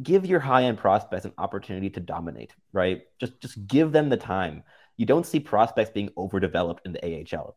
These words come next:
It just doesn't happen. But you see a lot of players being rushed to the N H L before they're ready for it. And I think Slafkovsky could be a really fun player in, in the A H L with, like,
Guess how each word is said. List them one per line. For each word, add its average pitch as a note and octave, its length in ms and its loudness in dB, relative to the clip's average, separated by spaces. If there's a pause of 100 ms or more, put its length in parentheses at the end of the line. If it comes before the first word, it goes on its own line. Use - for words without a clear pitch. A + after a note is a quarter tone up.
(140)
It B2 60 -16
just D3+ 200 -2
doesn't G#2+ 240 2
happen. F#2 340 -4 (400)
But A2+ 80 2
you A#2 40 4
see E3 120 2
a C#3 60 8
lot A#2+ 140 2
of D3+ 100 6
players A#2 300 6
being G#2 180 -4
rushed G2 180 -2
to - 100 -4
the - 80 -4
N F#2+ 80 -8
H F2+ 180 -8
L E2+ 300 0 (460)
before G#2+ 320 2
they're G2 120 2
ready G2 220 2
for C#2+ 240 -10
it. C#2 220 -8
And F2+ 440 -8
I G#2 80 -4
think C#3 180 -8
Slafkovsky A2 460 -2
could G2 100 -8
be G2 80 -2
a F#2+ 40 -2
really F#2+ 220 -2
fun F#2+ 240 -4
player G#2+ 480 -2 (100)
in, F#2+ 320 -8 (100)
in G#2 140 -6
the G2 160 2
A G2+ 40 0
H F#2 260 -2
L G#2 200 2
with, A#2 200 2
like, F2 280 0